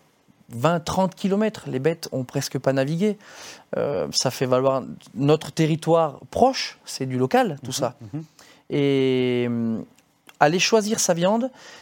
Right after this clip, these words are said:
Speaker 1: il faut, euh, que, qu'elle soit bien élevée, que le boucher l'ait bien travaillée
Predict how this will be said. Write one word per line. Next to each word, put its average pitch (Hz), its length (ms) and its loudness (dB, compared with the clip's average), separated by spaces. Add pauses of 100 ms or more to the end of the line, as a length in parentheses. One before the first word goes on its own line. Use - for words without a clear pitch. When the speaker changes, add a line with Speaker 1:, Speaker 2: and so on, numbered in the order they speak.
(280)
Speaker 1:
il 151 200 -2
faut, 226 680 0
euh, 127 760 2 (100)
que, - 140 -12 (220)
qu'elle 143 140 4
soit - 160 2
bien 190 220 4
élevée, 165 420 0
que 165 140 0
le 160 60 2
boucher 160 340 0
l'ait 139 120 2
bien 143 400 0
travaillée 170 640 0